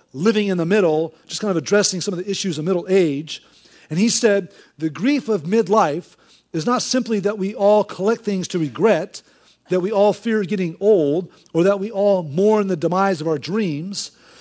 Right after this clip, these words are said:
We mourn the fact that midlife exposes our idol's fundamental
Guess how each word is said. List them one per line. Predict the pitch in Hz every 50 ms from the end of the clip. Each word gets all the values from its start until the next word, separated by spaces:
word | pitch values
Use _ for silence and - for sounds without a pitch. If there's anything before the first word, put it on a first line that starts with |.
| - - -
We | 147 196 220 208
mourn | 202 226 277 302
the | 294 254
fact | 196 - - 247 220 175 165 175 - - _ _ _ _
that | - 170 190 202
midlife | 175 180 240 254 233 240 233 220 - 220
exposes | 196 - - - - - 226 233 262 302 294 208 190 240 240 247 240 233
our | - 190 180 175 185 139
idol's | 170 196 220 220 226 226 226 208 - - _ _ _ _
fundamental | - - - 214 254 277 294 262 247 240 185 226 220 214 220 -